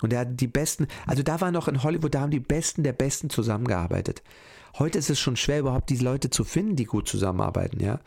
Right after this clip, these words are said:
Deswegen, wer es noch nicht gesehen hat, schaut's euch unbedingt an. Ähm, wirklich ein wundervoller Film. Äh, die Themen sind grandios. Äh, das Thema der Identität, ähm, und, äh, wie gesagt,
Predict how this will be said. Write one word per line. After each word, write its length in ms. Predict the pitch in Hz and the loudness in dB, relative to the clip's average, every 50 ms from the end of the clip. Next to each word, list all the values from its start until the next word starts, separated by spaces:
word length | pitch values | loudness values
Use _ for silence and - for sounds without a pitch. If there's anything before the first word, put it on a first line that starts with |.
| - - - - - - - - - - - | -14 -16 -14 -12 -12 -14 -14 -16 -18 -6 -4
Deswegen, 380 | 113 - - 120 110 104 104 - - - - - - | -2 0 0 0 0 -2 -6 -8 -12 -18 -18 -4 -2
wer 100 | 120 127 | -2 -2
es 100 | 139 - | 0 0
noch 80 | 147 | 0
nicht 120 | 135 127 - | -2 0 0
gesehen 280 | - 120 110 127 127 | 0 0 2 0 0
hat, 140 | 131 120 - | 0 -2 -2
schaut's 280 | - - 123 127 - - | 0 0 0 0 0 -2
euch 140 | 117 - 117 | 0 0 0
unbedingt 380 | 117 110 110 107 104 101 95 | 0 0 0 0 0 0 0
an. 260 | 104 110 113 120 123 - _ _ _ - _ _ _ _ - _ _ _ _ _ - _ _ _ _ - _ _ _ _ - - - | 0 2 0 0 -2 -6 _ _ _ -20 _ _ _ _ -20 _ _ _ _ _ -20 _ _ _ _ -20 _ _ _ _ -20 -8 -4
Ähm, 320 | 104 101 101 98 98 101 | -2 0 0 0 0 0
wirklich 340 | 104 117 - - 110 85 - | 0 0 0 0 -2 0 0
ein 180 | - 107 101 92 - | 0 0 0 0 -2
wundervoller 800 | - 101 101 104 120 139 143 143 131 113 - - 110 104 98 98 | -4 -2 0 0 0 0 0 0 -2 -2 0 0 0 0 0 -2
Film. 340 | - - 98 98 101 107 - - - - - - - | 0 0 0 2 0 -2 -4 -8 -14 -16 -18 -18 -8
Äh, 280 | - - 98 101 101 98 | -4 -2 0 0 0 0
die 160 | - 110 107 | -2 -2 -2
Themen 360 | - - 127 131 139 139 131 | 0 0 0 0 2 0 0
sind 300 | 120 120 117 110 104 - - - - - - _ | 0 0 0 0 -4 -6 -10 -14 -20 -20 -10 _
grandios. 760 | - - 110 123 143 139 135 120 120 120 123 127 - - - - - - - 92 - - | -2 0 0 2 2 2 2 2 2 2 2 0 0 -2 -4 -6 -10 -18 -20 -20 -6 -2
Äh, 280 | 107 104 104 107 104 | 0 2 2 2 2
das 160 | - 107 - - | 0 0 0 0
Thema 280 | - 135 127 123 117 | 0 0 2 2 0
der 100 | 110 110 | 0 0
Identität, 760 | 123 113 120 113 107 - 107 - - 123 120 123 127 131 - - - - - - _ | 0 0 0 -2 0 -2 -4 -2 0 0 0 0 -2 -4 -10 -16 -20 -20 -20 -16 _
ähm, 460 | - 117 113 110 107 107 110 - 208 - _ _ _ - - - | -4 -2 -2 -2 -2 -2 -4 -6 -8 -10 _ _ _ -20 -6 -2
und, 420 | 113 113 110 107 101 98 - - | 0 0 0 0 -2 -2 -2 0
äh, 160 | 113 104 98 | 0 0 0
wie 80 | 107 113 | 0 -2
gesagt, 400 | 117 104 120 113 101 - - | 0 0 0 -2 -2 -6 -14